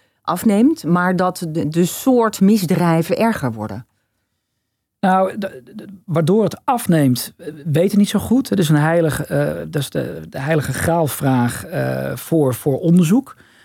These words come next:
Speaker 2: Wat denk ik wel veranderd is, twintig jaar geleden ongeveer, is de opkomst van internet. Dus een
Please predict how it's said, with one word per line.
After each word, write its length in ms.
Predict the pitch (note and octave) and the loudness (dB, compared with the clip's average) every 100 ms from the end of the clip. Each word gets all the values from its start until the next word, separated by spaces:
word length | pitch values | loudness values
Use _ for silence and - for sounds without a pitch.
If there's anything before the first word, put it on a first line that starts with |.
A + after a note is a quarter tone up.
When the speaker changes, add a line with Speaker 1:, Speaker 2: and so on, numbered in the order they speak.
| _ _ _ _ | _ _ _ _
Speaker 2:
Wat 320 | - C3 D#3+ E3 | -10 -4 -2 2
denk 160 | E3 | 2
ik 60 | C#3+ | 4
wel 220 | E3+ F#3+ | 2 2
veranderd 420 | C#3+ D3 C#3+ B2+ | 0 2 2 2
is, 160 | C#3 B2 | 0 0
twintig 260 | D#3 C#3 | 0 2
jaar 180 | B2+ B2 | 2 0
geleden 280 | A2+ C3+ C3 | 0 0 0
ongeveer, 220 | C3 C#3+ | -2 -4
is 80 | B2+ | -6
de 100 | - | -4
opkomst 420 | G#3 - E3 A#2+ | -4 -2 -2 -2
van 140 | - A#2 | -2 -2
internet. 540 | F#3 E3+ F3 G3+ B3+ | 0 0 0 -4 -4
Dus 160 | - C3+ | -6 -2
een 140 | C3 | -2